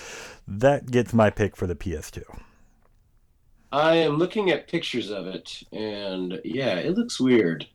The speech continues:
Speaker 1: Oh, it's definitely weird.
Speaker 2: And like, like you said, I mean, th-, there had to have been, like, a meeting somewhere, a bunch of
Speaker 1: <laughs>
Speaker 2: executives, some guy or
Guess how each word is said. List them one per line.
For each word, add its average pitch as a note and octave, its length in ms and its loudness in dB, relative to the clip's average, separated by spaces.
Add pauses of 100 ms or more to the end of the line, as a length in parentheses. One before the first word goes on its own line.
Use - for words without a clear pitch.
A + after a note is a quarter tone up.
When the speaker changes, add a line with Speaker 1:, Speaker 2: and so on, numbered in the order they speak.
Speaker 1:
Oh, A#2+ 160 6
it's G#2+ 120 0
definitely E2 380 -2
weird. D2 360 -4 (560)
Speaker 2:
And B2+ 300 4 (240)
like, F#3+ 280 4
like A#3 240 6
you - 60 8
said, C#3 420 6
I G#2+ 40 2
mean, A#2+ 120 6
th-, E3+ 200 6
there F#3+ 120 6
had G#3 220 8
to G#3+ 80 10
have F3+ 100 6
been, D3 540 6 (640)
like, B2 160 4
a C3 40 6
meeting B2 360 8
somewhere, E2+ 640 -8 (420)
a G2+ 140 -8
bunch B2 200 0
of B2 60 2
Speaker 1:
<laughs> A#2+ 80 2
Speaker 2:
executives, G#2 800 -2
some D3 480 4 (640)
guy D3 300 8
or A#2+ 300 4